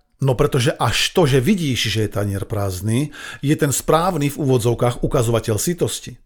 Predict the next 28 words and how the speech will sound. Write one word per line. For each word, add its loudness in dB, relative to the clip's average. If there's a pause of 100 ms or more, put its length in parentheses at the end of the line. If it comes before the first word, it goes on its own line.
(720)
Nie 2
nejaký 0
trapný -2
pocit -2
v -6
tvojom 2
tele, -4
ktorý -2
ti -4
hovoril 2
dosť. -8 (760)
Nie 4
nejaká 0
nepodstatná -2 (560)
pocitová 0
hranica, 2
ktorá 0
ti -2
jednoznačne 0
určovala 0
pocit -2
medzi 0
hladom 0
a -6
sytosťou. -4 (920)
Čiže 2
máme 4
tu -2